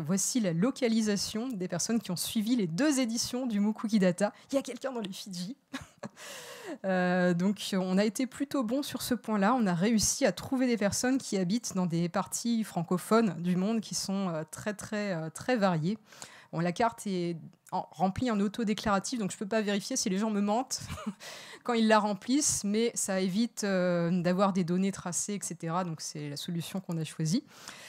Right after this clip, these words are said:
Donc on avait une excellente couverture de l'Afrique subsaharienne avec, euh, quasiment tous les pays francophones,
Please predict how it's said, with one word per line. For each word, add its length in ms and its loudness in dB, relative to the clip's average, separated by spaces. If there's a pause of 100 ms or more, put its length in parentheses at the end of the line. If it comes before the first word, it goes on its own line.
(360)
Donc 200 4
on 100 4
avait 180 4
une 120 6
excellente 480 2
couverture 680 -4
de 140 0
l'Afrique 400 -2
subsaharienne 800 2
avec, 380 -2
euh, 120 -4
quasiment 500 2
tous 260 -2
les 120 4
pays 280 2
francophones, 880 0